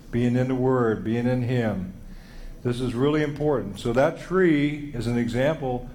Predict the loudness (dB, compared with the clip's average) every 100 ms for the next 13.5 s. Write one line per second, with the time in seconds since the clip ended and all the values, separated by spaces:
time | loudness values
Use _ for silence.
0 | -8 -2 0 0 0 0 2 0 0 -2
1 | 2 2 0 -8 -12 -14 -14 -14 -12 0
2 | 0 0 -4 0 0 0 -4 -4 -4 -6
3 | -4 -2 -2 -4 -10 -10 -12 -12 -12 -12
4 | -10 -4 2 2 2 0 -2 -2 -4 -2
5 | 0 0 0 0 0 0 0 0 -2 -4
6 | -10 -14 -16 -14 -14 -14 -12 -12 -12 -14
7 | -14 -14 -14 -16 -14 -14 -16 -16 -14 -14
8 | -16 -16 -16 -16 -16 -14 -10 -2 2 2
9 | 0 -8 -4 0 0 0 -4 -6 -4 -4
10 | -2 -2 -2 -6 -6 -4 -2 0 -2 -4
11 | -4 -2 -2 -4 -4 -4 -4 -2 -2 -2
12 | -4 -2 -2 -2 -6 -6 -4 -6 -6 -4
13 | -2 -4 -4 -8 -12